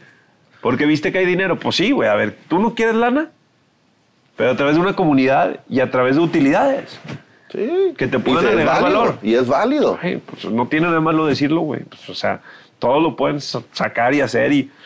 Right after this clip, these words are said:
Speaker 1: no me importa decirlo en público porque es la realidad. Todos cometemos errores. Y así es, es, es, es, es, es el tema, ¿no? Y G C, pues, lo, le pasó.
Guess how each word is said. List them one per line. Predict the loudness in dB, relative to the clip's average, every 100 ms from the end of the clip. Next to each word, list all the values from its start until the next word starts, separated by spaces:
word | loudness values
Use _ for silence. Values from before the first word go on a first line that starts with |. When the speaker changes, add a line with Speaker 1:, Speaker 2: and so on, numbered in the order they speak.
| -14
Speaker 1:
no | -4 0
me | 0
importa | 0 -2 -2
decirlo | 0 0 0
en | 0
público | 0 0 -2 -6
porque | -8 -4
es | -2
la | -2
realidad. | -2 0 -2 -2
Todos | -2 0 0
cometemos | 0 -2 0 -2 -2
errores. | -2 -4 -6 -12 -20 -20 -20 -20 -20 _ -4
Y | 0
así | 0 2 0
es, | 0 -2
es, | -2 -4 -2
es, | -6 -4
es, | -4 -2 -4 -6 -4
es, | -4 -2
es | -2
el | 0 0
tema, | 0 0 -2 -2
¿no? | -2 0
Y | 2 2
G | 2
C, | 2 2 2
pues, | 2 0
lo, | 2
le | 0 0
pasó. | 0 2 0